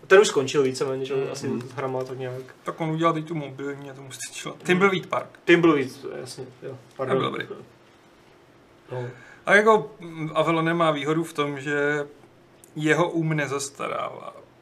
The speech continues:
Speaker 2: Zatímco prostě u Gilberta s-, mám pocit, že
Speaker 1: Přesně.
Speaker 2: prostě on je mistrem mrtvýho žánru. Nebo ne mrtvýho, dobře, to přeháním. Ale mistrem prostě žánru, který prošel určitou transformací a on to úplně nereflektuje a ten žánr není tak velký,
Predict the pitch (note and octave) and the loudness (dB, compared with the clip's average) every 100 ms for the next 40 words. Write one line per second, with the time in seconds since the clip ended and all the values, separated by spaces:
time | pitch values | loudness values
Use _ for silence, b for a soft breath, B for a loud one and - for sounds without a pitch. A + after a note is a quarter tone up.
0 | - C#3+ B2+ B2+ D3+ D3+ D#3+ D3+ C#3 - | -20 -10 -10 -8 -10 -8 -8 -8 -8 -10
1 | - D3+ - D#3+ D#3 C#3+ - C3 B2+ B2+ | -4 -4 -2 -4 -4 -4 -10 -12 -12 -6
2 | C3 C#3 - D3+ D3 D3 D3+ D3+ D#3 D3+ | -4 -4 -4 -2 -2 0 2 2 2 -2
3 | D#3 D#3 C#3 - D3 C3 - D3+ C#3 D3+ | -2 -6 -4 -4 -4 -4 -6 -6 -4 -6
4 | C#3 - - D3 D3+ D3+ - C#3+ C#3 D#3 | -8 -10 -6 -4 -4 -8 -14 -12 -10 -6
5 | C#3 B2+ - C3+ B2+ C3+ C3+ B2+ A#2 A2+ | -6 -6 -8 -4 2 4 2 -2 -2 -2
6 | A#2+ A#2 B2 B2 A#2+ A#2 - B B - | -2 -4 -2 0 0 -2 -8 B B -8
7 | D3 D#3 D#3 E3+ D#3+ D#3 D#3 - D#3 D#3 | -4 -4 -2 -2 -2 -4 -8 -8 -6 -2
8 | D3 C#3+ D3 C#3+ C#3+ D3 D3 D3 D3 - | -4 -4 -10 -12 -6 -4 -2 -4 -6 -10
9 | - _ _ D3 D#3 D#3 D#3 C#3+ D#3+ D#3 | -20 _ _ 0 2 0 -2 -2 -4 -4
10 | C#3+ C3 - C#3+ C#3 - C#3 C#3 C3+ C3 | -4 -6 -8 -6 -6 -6 -6 -6 -8 -8
11 | C#3+ D3 C3 A#2+ B2 A#2 - B2 A#2+ B2 | -6 -6 -6 -6 -6 -8 -8 -8 -4 -6
12 | B2+ A#2 A#2 - C3 B2+ B2+ B2+ B2+ A#2+ | -4 -4 -4 -8 -10 -6 -6 -6 -10 -10
13 | A#2+ A#2 A#2+ A#2+ B2+ B2 | -8 -4 -6 -4 -6 -8